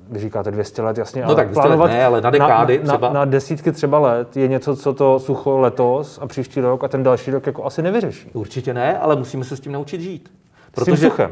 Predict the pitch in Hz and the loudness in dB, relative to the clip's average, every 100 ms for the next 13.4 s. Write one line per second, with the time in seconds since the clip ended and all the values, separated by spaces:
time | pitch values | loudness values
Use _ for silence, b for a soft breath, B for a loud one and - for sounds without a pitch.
0 | 80 - 131 - - - - - - 120 | -6 -4 -2 -2 -2 -4 -6 -14 -4 -4
1 | 95 165 156 143 135 127 151 143 120 113 | 0 -2 0 0 0 0 -2 -2 0 -2
2 | B B B _ 113 113 135 156 135 123 | B B B _ -4 0 2 2 2 0
3 | - 135 151 156 143 127 117 - - 131 | -2 -2 -2 -2 -4 -6 -6 -8 -8 -8
4 | 127 - 127 127 143 123 - 95 90 90 | -6 -2 -2 -2 -2 -2 -4 -6 -4 -6
5 | 87 90 82 78 - - 113 101 - - | -6 -8 -6 -6 -10 -6 -4 -4 -8 -12
6 | 101 87 80 71 67 b b b b b | -8 -8 -8 -12 -16 b b b b b
7 | - 117 123 113 - - _ _ - 110 | -2 2 4 2 -4 -20 _ _ -10 -2
8 | 131 156 156 156 - 139 123 120 123 - | 0 2 2 0 2 0 2 -2 -4 0
9 | 135 123 113 117 135 131 139 131 143 120 | 2 2 -2 -6 -6 -6 -4 -4 -6 -10
10 | 101 107 - 131 98 80 - _ _ - | -8 -8 -6 -6 -4 -8 -10 _ _ -10
11 | 120 - 135 127 117 131 131 120 - 123 | -8 -8 -6 -4 -4 -6 -8 -10 -12 -12
12 | 107 104 113 107 104 113 104 107 104 117 | -10 -8 -8 -8 -12 -14 -14 -10 -10 -12
13 | 110 120 123 | -12 -12 -12